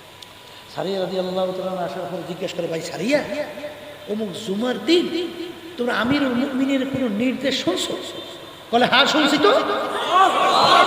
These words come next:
বলে, "কি শুনছো?" বলে, "আমরা লোকজন যুদ্ধের ময়দানে যুদ্ধ করতে আছি, পিছনে পাহাড়, শত্রুরা একত্রিত হয়েছে, আমাদেরকে হামলা করবে, আমাদের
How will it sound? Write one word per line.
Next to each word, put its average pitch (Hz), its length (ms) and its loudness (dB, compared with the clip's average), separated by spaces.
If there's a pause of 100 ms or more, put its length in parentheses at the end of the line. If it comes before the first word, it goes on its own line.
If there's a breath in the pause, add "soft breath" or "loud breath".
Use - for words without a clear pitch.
(640)
বলে, 269 200 8
"কি 302 120 8
শুনছো?" 359 360 6 (1000)
বলে, 226 140 4
"আমরা 240 220 4
লোকজন 254 500 2
যুদ্ধের 277 200 0
ময়দানে 269 260 2
যুদ্ধ 247 160 0
করতে 277 260 0
আছি, - 180 -4 (500)
পিছনে 247 300 2
পাহাড়, - 380 2 (840)
শত্রুরা 247 440 2
একত্রিত 247 380 2
হয়েছে, 240 160 0
আমাদেরকে 233 280 2
হামলা 233 240 0
করবে, - 300 -2 (500)
আমাদের 196 260 -2